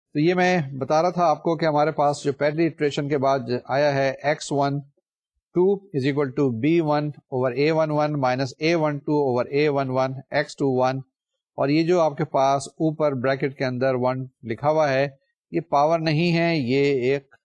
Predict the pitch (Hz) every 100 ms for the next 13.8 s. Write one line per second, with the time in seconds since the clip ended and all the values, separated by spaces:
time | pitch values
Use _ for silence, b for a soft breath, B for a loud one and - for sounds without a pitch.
0 | - 117 113 139 147 131 131 147 151 131
1 | 123 120 - 170 - - 139 127 117 123
2 | 127 107 95 - _ _ _ _ 123 139
3 | 160 160 165 160 - _ _ _ _ _
4 | - 143 143 143 160 156 151 143 143 -
5 | _ _ 139 151 139 139 127 135 151 147
6 | 127 123 123 120 117 127 123 120 151 180
7 | - 131 - - 143 160 220 - _ _
8 | _ _ 127 131 117 95 - _ 120 123
9 | 139 156 - 151 139 135 135 127 123 123
10 | 127 131 135 156 - _ _ _ _ 127
11 | - 147 151 - - 135 147 165 _ 120
12 | 123 123 123 127 123 143 131 117 120 131
13 | 143 147 _ _ 120 123 127 120